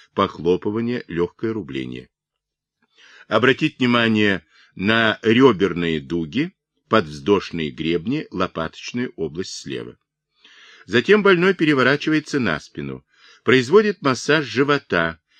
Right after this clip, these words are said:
не дифференцируя по всей поверхности,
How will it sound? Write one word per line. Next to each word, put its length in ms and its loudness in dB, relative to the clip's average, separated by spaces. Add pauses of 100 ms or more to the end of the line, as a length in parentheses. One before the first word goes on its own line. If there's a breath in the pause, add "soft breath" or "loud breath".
(220 soft breath)
не 280 2
дифференцируя 1200 0 (260)
по 140 2
всей 360 0
поверхности, 920 -4